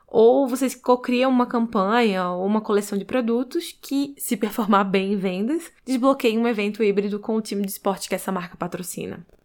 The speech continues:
A cada ação bem-sucedida, o valor da experiência de ser portador, né, de ser dono de um desses tokens, aumenta.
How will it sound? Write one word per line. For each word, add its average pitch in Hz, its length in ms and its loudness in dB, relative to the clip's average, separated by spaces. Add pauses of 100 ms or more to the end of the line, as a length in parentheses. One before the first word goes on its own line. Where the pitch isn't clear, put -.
(120)
A - 100 -6
cada 370 280 2
ação 214 320 -2
bem-sucedida, 196 880 -4 (340)
o 202 80 -8
valor 208 260 4
da 277 100 2
experiência 240 520 0
de 196 160 -6
ser 196 380 -2
portador, 196 500 -2
né, 190 100 0
de - 80 -10
ser 202 120 -6
dono 214 280 0
de 220 80 0
um 214 60 -2
desses - 300 -6
tokens, 208 420 -2
aumenta. 226 580 -2